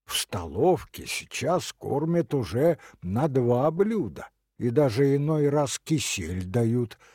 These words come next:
Хлеб стали выпекать кирпичами, и баб от этого дела устранили, поскольку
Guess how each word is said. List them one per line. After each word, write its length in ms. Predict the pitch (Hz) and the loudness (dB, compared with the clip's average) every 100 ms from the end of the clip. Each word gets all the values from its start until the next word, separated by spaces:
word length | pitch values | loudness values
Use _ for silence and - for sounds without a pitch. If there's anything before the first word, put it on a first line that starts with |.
| _ _ _ | _ _ _
Хлеб 540 | - 85 82 135 185 | -12 -10 -2 0 0
стали 440 | - - 208 196 196 | -6 -2 2 4 4
выпекать 720 | 202 175 202 180 196 190 - - _ | 4 2 -2 0 2 2 -2 -20 _
кирпичами, 1000 | 180 175 190 220 - 160 151 147 139 - _ _ _ | 2 2 0 -2 -2 2 2 2 -4 -16 _ _ _
и 160 | - 143 | 2 2
баб 440 | 120 160 247 - | 4 2 2 2
от 200 | 127 101 | -4 -2
этого 360 | 117 123 110 113 | -2 0 0 0
дела 320 | 101 117 107 | 0 -2 0
устранили, 920 | 107 101 - - 139 120 113 160 220 | -4 -4 -6 -4 0 2 2 2 0
поскольку 840 | 247 - 104 - 135 123 113 196 | -2 -6 -6 -2 -2 -2 2 0